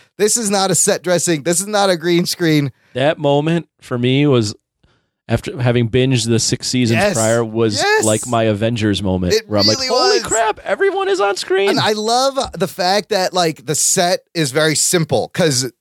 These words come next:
Speaker 1: these characters are so big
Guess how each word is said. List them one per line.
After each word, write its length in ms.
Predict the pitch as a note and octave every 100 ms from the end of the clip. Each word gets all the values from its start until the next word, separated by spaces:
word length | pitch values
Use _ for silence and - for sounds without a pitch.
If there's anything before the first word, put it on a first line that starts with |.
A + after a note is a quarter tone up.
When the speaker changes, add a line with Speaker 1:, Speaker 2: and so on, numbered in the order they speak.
| _
Speaker 1:
these 340 | A#2 D#3 D3
characters 680 | - G#3+ C4+ C4 G3+ G#3 F3+
are 160 | D#3+ D#3+
so 340 | - E3 G3+
big 560 | E3+ A3 F#3 C3+ C3+